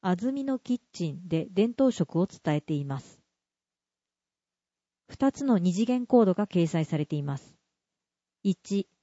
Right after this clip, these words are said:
ジェーエー安曇、インスタグラム。二、ジェーエー安曇、X、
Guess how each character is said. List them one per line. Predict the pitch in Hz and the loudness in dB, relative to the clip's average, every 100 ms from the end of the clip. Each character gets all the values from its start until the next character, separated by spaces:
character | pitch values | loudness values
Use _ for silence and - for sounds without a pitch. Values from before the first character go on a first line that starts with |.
| _ _ _ | _ _ _
ジ | 180 240 | 4 4
ェ | |
ー | 262 269 | 6 2
エ | 214 | 0
ー | |
安 | 190 202 170 | 0 0 0
曇、 | 160 139 - _ | -4 -6 -12 _
イ | 196 | -2
ン | 226 | -2
ス | 220 | -2
タ | - 208 | 0 2
グ | 190 | 4
ラ | 185 151 | 4 2
ム。 | 139 - _ _ _ _ _ _ _ _ | -2 -8 _ _ _ _ _ _ _ _
二、 | 190 202 196 _ _ _ _ - | 0 0 0 _ _ _ _ -2
ジ | 180 | 4
ェ | 254 | 6
ー | 262 254 202 | 6 2 -2
エ | |
ー | - | 0
安 | 185 180 170 | 0 2 0
曇、 | 143 - _ _ _ | -2 -10 _ _ _
X、 | 226 - _ 190 - 143 | -4 -4 _ -4 -2 -6